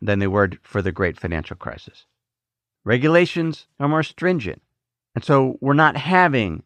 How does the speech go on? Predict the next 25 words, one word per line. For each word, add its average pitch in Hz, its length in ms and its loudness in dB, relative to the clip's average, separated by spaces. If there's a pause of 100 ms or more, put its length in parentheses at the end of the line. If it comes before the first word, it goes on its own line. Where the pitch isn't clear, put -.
(140)
a 110 140 0
debt 98 500 -2 (320)
and 95 300 -2 (140)
banking 95 460 -2
crisis. - 640 -8 (1500)
A 175 100 4
second 175 500 0 (160)
reason 135 580 2 (240)
that 131 180 -2
this 160 180 0
recession 143 640 0 (220)
differs 143 680 0 (120)
from 123 540 2
the 120 100 -2
great 117 220 2
financial 123 420 -2
crisis 104 560 -2 (180)
is 143 160 0
unemployment 190 720 2 (100)
is 160 260 0
disproportionately 151 1400 0 (120)
impacting 127 920 0 (120)
lower 165 460 2
paid 143 360 0
workers 131 680 -4